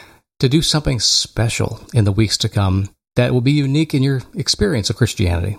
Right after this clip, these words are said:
It will be a new thing for a lot of people to do this kind of intentional intercession.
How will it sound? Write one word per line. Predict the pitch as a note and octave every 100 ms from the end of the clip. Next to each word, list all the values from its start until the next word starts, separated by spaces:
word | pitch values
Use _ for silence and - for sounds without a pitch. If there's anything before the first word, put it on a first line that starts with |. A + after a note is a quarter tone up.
| -
It |
will | C#3+
be | C#3+
a | C3+
new | G#2+ G#2+
thing | - C#3+ B2+
for | -
a |
lot | G2+ A2
of | A2+
people | C#3+ D3 G#2
to | -
do | G2+ A2+
this | A#2 -
kind | G#2 A2 G2+
of | -
intentional | C#3+ G#2 - C#3+ - A#2+
intercession. | A2+ G#2+ - B2+ B2 A#2